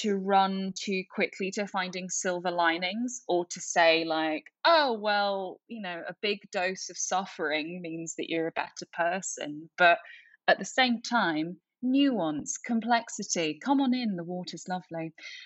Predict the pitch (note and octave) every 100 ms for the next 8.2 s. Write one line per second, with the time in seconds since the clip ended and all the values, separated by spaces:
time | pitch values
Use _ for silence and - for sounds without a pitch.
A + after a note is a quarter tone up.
0 | - - A3 A3+ G#3+ - - A3 G#3 F#3+
1 | - _ _ - B3 A#3 G3+ G#3 A#3 G#3+
2 | C4+ D#4+ E4+ - - C#4+ C4+ D#4 D4 D4
3 | C#4+ C4+ C4+ C4+ _ - - _ _ _
4 | _ _ _ _ _ _ _ C#4 C4+ -
5 | C4 C#4 C4 C4+ B3 _ _ - B3+ D#4+
6 | - - - - _ _ _ _ _ _
7 | _ - A3+ G#3 G3+ F#3 _ B3 A3+ F#3
8 | G3 G3